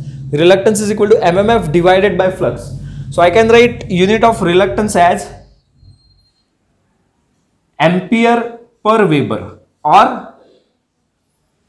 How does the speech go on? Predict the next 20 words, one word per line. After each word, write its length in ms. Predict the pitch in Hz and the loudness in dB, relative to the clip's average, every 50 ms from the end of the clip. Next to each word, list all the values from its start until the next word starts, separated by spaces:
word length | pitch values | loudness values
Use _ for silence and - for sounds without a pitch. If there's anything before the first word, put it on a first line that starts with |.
| _ _ - | _ _ -2
ampere 840 | 147 156 170 175 170 - - 220 220 226 233 233 233 233 - - - | 0 0 0 0 0 0 0 2 2 2 2 0 -2 -4 -6 -10 -4
turn 440 | - 208 214 233 240 240 233 - - | 0 0 2 2 2 2 0 0 0
per 220 | - 220 226 214 185 | -2 0 0 2 0
Weber. 500 | 156 147 123 107 113 98 85 - - - _ _ _ _ _ _ _ _ _ _ _ _ _ _ _ _ _ _ _ _ _ _ _ _ _ _ _ _ _ _ - | 0 0 0 -2 -4 -8 -10 -12 -18 -20 _ _ _ _ _ _ _ _ _ _ _ _ _ _ _ _ _ _ _ _ _ _ _ _ _ _ _ _ _ _ -4
Ampere 580 | - 151 170 160 165 208 208 220 220 214 208 - | -2 0 0 0 0 2 4 4 4 2 0 0
turn 260 | 202 196 202 202 196 | 2 2 2 2 0
per 180 | - 208 185 170 | 0 0 2 2
Weber. 240 | 151 127 120 123 | 0 0 0 0
Ampere 400 | 127 143 156 160 156 202 202 196 | 0 0 -2 0 0 0 0 2
turn 240 | 196 208 202 202 202 | 2 2 2 2 2
is 160 | 208 196 202 | 0 0 0
M 180 | - 180 156 160 | 0 0 0 2
M 140 | 175 185 214 | 2 2 2
F 200 | 254 262 262 - 160 151 | 0 0 -2 -6 -10 -4
divided 440 | 131 156 160 175 180 185 185 185 180 | -2 0 2 4 2 2 2 0 2
by 120 | 196 196 | 2 2
flux 340 | 185 190 - 185 190 190 - | 2 2 -2 -2 -2 -2 -2
is 160 | 226 240 240 | -2 -2 -2
Weber. 280 | 175 151 123 - - - - - _ _ _ - | 0 -2 -2 -4 -4 -8 -14 -18 _ _ _ -12
Hmm? 200 | 196 233 254 - | -10 -10 -10 -12